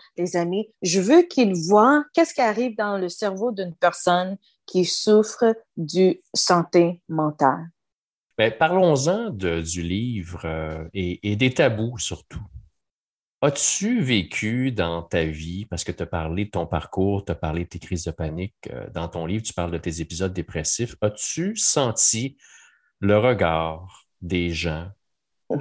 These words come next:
Speaker 2: ou des
Speaker 1: <laughs>
Speaker 2: commen-, as-tu déjà entendu des commentaires stigmatisants à ton égard ou à l'égard d'au-, de, à l'égard d'autrui, par exemple ? Euh,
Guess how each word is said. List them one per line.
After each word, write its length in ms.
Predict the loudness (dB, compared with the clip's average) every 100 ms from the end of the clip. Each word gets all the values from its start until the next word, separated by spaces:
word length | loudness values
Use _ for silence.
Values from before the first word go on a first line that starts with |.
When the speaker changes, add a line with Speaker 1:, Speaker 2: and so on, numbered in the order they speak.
| 0 0 2 2 2
Speaker 2:
ou 120 | 2
des 120 | 4 4
Speaker 1:
<laughs> 0 |
Speaker 2:
commen-, 280 | 4 4 2
as-tu 220 | 0 2
déjà 280 | 2 4 6
entendu 500 | 4 4 2 2 -2
des 160 | -4 0
commentaires 960 | 2 2 0 -2 -2 0 0 -2 -4
stigmatisants 1040 | -8 -8 -6 -4 -4 -2 -2 0 0 -2 -4 -14 -8
à 120 | -6
ton 200 | 0 2
égard 560 | 4 2 2 2 0 0
ou 80 | -4
à 60 |
l'égard 520 | -4 -2 2 2 0 -4
d'au-, 720 | -12 -10 0 2 2 0 -2
de, 420 | 0 0 -2 -6 -12 -8
à 100 | -4
l'égard 280 | 2 2 4
d'autrui, 500 | 2 2 -2 -4 -2
par 220 | -2 -2
exemple ? 480 | -4 -4 -4 -6 -12 -20 -20 -20 -8
Euh, 440 | -4 -2 -2 -4